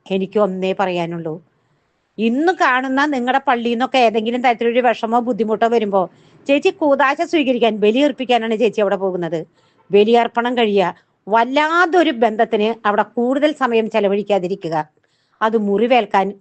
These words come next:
കാരണമായി തീരും. അതെപ്പോഴും മനസ്സിലാക്കുക. എന്നിട്ട് എനിക്കെപ്പോഴും ഇത് ആവശ്യമുണ്ട്, എനിക്ക് ഈ കൂദാശ വേണം എന്നൊരു ഓർമ്മയുണ്ടാവുക.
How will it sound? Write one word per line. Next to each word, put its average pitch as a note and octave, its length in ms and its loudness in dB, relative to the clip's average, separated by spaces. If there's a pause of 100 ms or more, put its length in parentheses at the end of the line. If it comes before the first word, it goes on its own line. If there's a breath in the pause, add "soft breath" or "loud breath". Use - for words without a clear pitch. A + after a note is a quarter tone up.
കാരണമായി F3+ 520 -2
തീരും. E3+ 300 -6 (800)
അതെപ്പോഴും G#3+ 840 2
മനസ്സിലാക്കുക. F3+ 560 -2 (560)
എന്നിട്ട് G#3 460 2 (360 soft breath)
എനിക്കെപ്പോഴും C#4+ 920 2 (140)
ഇത് A3+ 220 4
ആവശ്യമുണ്ട്, G#3+ 640 0 (760)
എനിക്ക് G3 280 0
ഈ D4+ 80 2
കൂദാശ C4 500 2
വേണം C4+ 400 0 (160)
എന്നൊരു A3+ 320 0
ഓർമ്മയുണ്ടാവുക. G#3 800 2